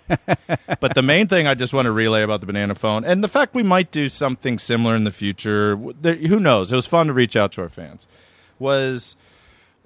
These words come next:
they're really nice people. And there should be a lot of hope for all our listeners that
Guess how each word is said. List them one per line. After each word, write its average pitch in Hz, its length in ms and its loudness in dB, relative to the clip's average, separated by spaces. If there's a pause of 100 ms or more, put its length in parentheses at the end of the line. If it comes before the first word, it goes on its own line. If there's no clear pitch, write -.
(120)
they're 147 200 2
really 135 720 4
nice 110 400 2
people. - 640 -4 (180)
And 117 180 0
there 127 140 0
should 131 180 -4
be 123 100 0
a 117 60 2
lot 131 240 0
of 131 120 0
hope 131 280 0
for 110 180 0
all 107 140 2
our 104 140 2
listeners 98 640 -2
that 98 200 2